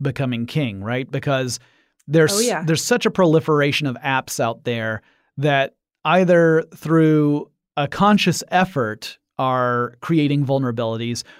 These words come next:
Speaker 1: or because of poor design create vulnerabilities that can later be exploited. You know, we've seen so many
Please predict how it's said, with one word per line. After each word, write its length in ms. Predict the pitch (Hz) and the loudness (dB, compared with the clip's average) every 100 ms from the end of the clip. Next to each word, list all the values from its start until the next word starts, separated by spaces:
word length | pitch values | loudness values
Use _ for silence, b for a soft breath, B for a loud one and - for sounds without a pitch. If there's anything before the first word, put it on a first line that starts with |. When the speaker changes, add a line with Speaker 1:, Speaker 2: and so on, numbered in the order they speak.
| b - | b 2
Speaker 1:
or 240 | 180 196 | 4 4
because 360 | 175 156 160 139 | 2 2 0 0
of 140 | 127 | -6
poor 240 | - 180 165 | 0 2 2
design 720 | 131 120 165 180 135 123 120 B _ | 0 0 0 0 0 -2 -4 B _
create 320 | - 156 131 123 | -4 -2 -2 -2
vulnerabilities 800 | 143 135 120 120 113 110 113 | -2 -2 -4 -4 -4 -6 -6
that 120 | 127 127 | -6 -4
can 160 | 143 | -4
later 280 | 135 131 127 | -2 -4 -4
be 240 | 123 123 | -6 -8
exploited. 680 | 131 123 - 123 120 113 110 b b b - | -8 -12 -8 -6 -4 -6 -8 b b b -2
You 60 | |
know, 60 | 160 | 2
we've 160 | 170 | 2
seen 220 | - 220 208 | 2 2 2
so 380 | - 190 196 | 2 0 2
many 640 | 214 214 202 180 170 170 | 4 4 2 2 0 -4